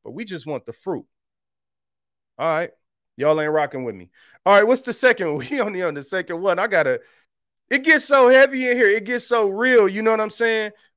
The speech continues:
Um, Ashley said, "New levels, new devils." Listen, man. And sometimes the devil is you.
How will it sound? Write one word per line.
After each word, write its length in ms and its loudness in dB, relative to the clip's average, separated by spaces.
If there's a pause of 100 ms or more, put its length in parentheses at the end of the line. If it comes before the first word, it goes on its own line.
(140)
Um, 600 -2 (1300)
Ashley 320 0
said, 300 -2
"New 180 -6
levels, 400 -4
new 200 -12
devils." 420 -8
Listen, 380 -8
man. 380 -8 (840)
And 120 -4
sometimes 520 0
the 100 -6
devil 400 2
is 160 -8
you. 440 0